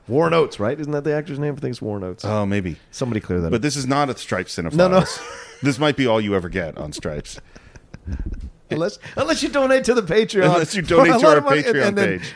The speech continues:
Speaker 1: and then put that as one of the possible choices.
Speaker 2: It's possible. Um, <laughs> Lee Marvin, the big concern he has now is they're kinda coming together as rugged individualists.
Speaker 1: Yeah.
Speaker 2: But we don't have a team yet.
Speaker 1: Right.
Speaker 2: What are we gonna do to get a team?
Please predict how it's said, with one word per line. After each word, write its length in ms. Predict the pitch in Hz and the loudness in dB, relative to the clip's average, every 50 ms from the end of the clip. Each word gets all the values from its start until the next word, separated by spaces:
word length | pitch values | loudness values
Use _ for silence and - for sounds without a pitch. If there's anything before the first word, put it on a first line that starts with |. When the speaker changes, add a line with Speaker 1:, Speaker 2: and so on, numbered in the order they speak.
| - - | -8 -4
Speaker 1:
and 140 | 180 180 180 | -2 0 0
then 120 | 185 180 | 0 0
put 180 | - 185 202 196 | 2 2 2 2
that 160 | 185 170 165 | 2 2 2
as 100 | 156 135 | 0 0
one 160 | 143 156 151 | -2 -4 -4
of 60 | 139 | -4
the 20 | - | -4
possible 400 | - 147 147 143 - 135 131 127 | -2 -4 -4 -4 -4 -4 -6 -6
choices. 300 | - - 123 117 113 110 | -4 -4 -4 -4 -2 -4
Speaker 2:
It's 140 | 110 - - | -6 -6 -4
possible. 440 | - - 113 98 - - 202 - - 381 - - - - - - 403 381 - | -4 -2 -2 -2 -2 -2 -2 0 0 0 0 0 -4 -4 0 2 0 2 4
Um, 240 | - 381 320 - 320 - - 330 311 | 4 4 6 4 2 2 4 2 2
<laughs> 200 | - - - - | 2 2 -2 0
Lee 220 | - 131 165 233 262 | 2 4 2 4 4
Marvin, 680 | 226 202 196 220 262 277 226 185 160 151 151 156 - - - | 4 2 4 4 4 2 2 2 2 2 0 -2 -4 -8 -10
the 240 | - - 127 123 120 95 | -8 -8 -4 -4 -4 -2
big 200 | - 190 233 233 | -2 -2 -2 -2
concern 400 | - 240 240 - - 214 202 190 | -4 -4 -4 -4 -2 -2 -2 0
he 140 | 180 170 170 | 0 0 0
has 200 | 160 151 139 131 | -2 -2 -4 -4
now 260 | 143 185 214 - - | -4 -4 -2 -2 -2
is 120 | 135 - | -2 -2
they're 80 | - 127 | -4 -6
kinda 260 | 117 - 170 170 160 | -6 -6 -6 -6 -6
coming 280 | - - 135 131 139 127 | -4 -4 -4 -4 -4 -6
together 520 | 127 117 123 113 110 110 113 110 104 - - _ _ _ - | -6 -2 -2 -2 0 0 0 -2 -2 -6 -10 _ _ _ -6
as 160 | 113 101 95 | -4 -4 -2
rugged 320 | 90 107 120 127 131 127 | -2 0 0 0 0 -2
individualists. 680 | 123 123 113 107 101 131 123 110 98 85 78 71 71 95 | -2 -2 -2 -2 -2 -2 -2 -2 -6 -4 -4 -2 0 0
Speaker 1:
Yeah. 260 | 95 92 87 82 80 - - - - | 2 2 2 0 -2 -6 -12 -12 -6
Speaker 2:
But 120 | - 110 | -4 -2
we 100 | 110 143 | 0 0
don't 100 | 156 156 | 0 0
have 120 | 156 143 123 | 0 -2 -2
a 40 | 104 | -6
team 320 | - - - 113 104 95 | -8 -4 -2 -2 -2 -2
yet. 200 | 87 76 67 - | -2 -4 -6 -4
Speaker 1:
Right. 100 | 71 76 | -4 -2
Speaker 2:
What 80 | - 165 | -2 -2
are 40 | 220 | -2
we 100 | 220 196 | -4 -4
gonna 160 | 202 185 143 | -6 -4 -2
do 140 | 127 143 131 | -2 -2 -2
to 60 | 127 | -2
get 140 | 113 120 104 | -2 -4 -4
a 40 | 95 | -6
team? 440 | - - 101 92 78 60 - - | -6 -6 -6 -6 -6 -6 -10 -14